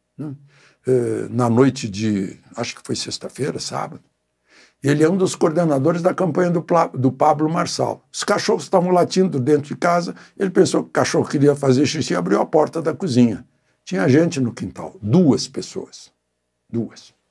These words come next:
E quando ele abriu a porta, saraivada de tiros. A mulher dele disse que foram no mínimo dez tiros. Um dele, um dos tiros pegou na perna dele e ele precisou de cirurgia no hospital. É, eu não sei, pode ter sido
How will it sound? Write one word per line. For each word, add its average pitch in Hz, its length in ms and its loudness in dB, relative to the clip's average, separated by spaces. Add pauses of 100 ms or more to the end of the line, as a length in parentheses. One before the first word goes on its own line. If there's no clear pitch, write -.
(680)
E 107 80 -14
quando 151 220 2
ele 151 180 8
abriu 156 280 6
a 160 40 6
porta, 165 560 0 (480)
saraivada 147 720 2
de 156 140 -6
tiros. - 580 -6 (840)
A - 40 -10
mulher 123 280 0
dele 131 240 2
disse 139 260 -2
que - 60 -14
foram 135 180 4
no 131 120 8
mínimo 151 520 2
dez 131 260 0
tiros. 95 400 -10
Um 147 120 0
dele, 147 280 0 (460)
um 147 160 0
dos 131 160 -2
tiros 147 320 0
pegou 123 240 2
na 131 120 2
perna 127 380 2
dele 143 400 2
e 160 260 2
ele 147 280 0
precisou 127 400 -2
de 127 80 -10
cirurgia 127 460 0
no 131 100 -2
hospital. - 460 -8 (1400)
É, 104 260 -8
eu 123 80 4
não 170 120 6
sei, 180 220 2
pode 113 320 2
ter - 160 4
sido 156 440 4